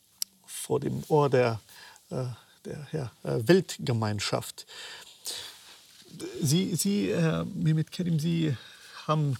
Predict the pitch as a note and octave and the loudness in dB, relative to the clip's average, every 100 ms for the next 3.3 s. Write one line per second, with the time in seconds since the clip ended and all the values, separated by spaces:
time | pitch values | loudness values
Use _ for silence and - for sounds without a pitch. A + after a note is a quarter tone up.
0 | - C#3 - C#3+ D3+ - C#3 - B2+ A#2+ | 0 0 2 4 4 4 0 0 0 4
1 | C3 D#3+ D#3 D3 C#3+ B2+ A#2+ - - F3 | 6 6 4 2 4 4 2 -2 -6 -2
2 | D#3+ C#3 C3+ A#2+ D3+ B2 A2+ - - - | -2 0 -2 -2 -2 -2 -4 -12 -16 -16
3 | - - B2 | -6 0 0